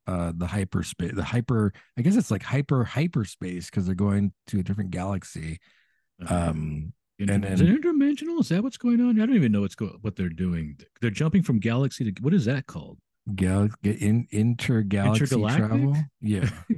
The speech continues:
Speaker 2: Oh, intergalactic.
Speaker 1: Intergalactic, a Beastie
Speaker 2: No,
Speaker 1: Boys
Speaker 2: intergalactic would be
Speaker 1: song.
Speaker 2: what they
Speaker 1: <laughs>
Speaker 2: do normally. That's extragalactic. <laughs> Like
Speaker 1: No, it's intra and inter. I think it's intra. It's
Speaker 2: Oh, okay.
Speaker 1: intragalactic.
Speaker 2: Hmm, okay.
Speaker 1: Intro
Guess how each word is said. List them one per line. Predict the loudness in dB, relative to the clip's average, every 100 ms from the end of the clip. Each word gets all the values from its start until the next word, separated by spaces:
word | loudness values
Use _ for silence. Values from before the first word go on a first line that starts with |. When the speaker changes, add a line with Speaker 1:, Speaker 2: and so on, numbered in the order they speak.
| -6 -4
Speaker 2:
Oh, | -2
intergalactic. | 0 -2 -4 -6 -8
Speaker 1:
Intergalactic, | -6 -6 -4 -2 -2 -2 -2
a | 0
Beastie | 0 2
Speaker 2:
No, | 2
Speaker 1:
Boys |
Speaker 2:
intergalactic | 2 4 4 2 2
would | 2
be | 2
Speaker 1:
song. |
Speaker 2:
what | 2
they | 2
Speaker 1:
<laughs> |
Speaker 2:
do | 2
normally. | 2 2 4 2 2 -2
That's | -4 -4
extragalactic. | -4 -4 -2 -2 0 -2 -2 -6 -8 -6 -4 -4
<laughs> | -4
Like | -4
Speaker 1:
No, | 0 0
it's | 0 -2
intra | -2 -2 -2 -2 0 0 -2 -4
and | -8 -6
inter. | -6 -6 -8 -2 0
I | 2
think | 2
it's | 0
intra. | -2 -2 -4 -2 0 2 2 2 2
It's | 2
Speaker 2:
Oh, |
okay. | 2 2
Speaker 1:
intragalactic. | 0 -2 -2 0 2 0 -2 -6 -10 -6 -4 -4 -8 -12 -16 -16 -20 -20 _ _
Speaker 2:
Hmm, | -2 2 2 2 0
okay. | 0
Speaker 1:
Intro | 2 2 2 2 2 4 2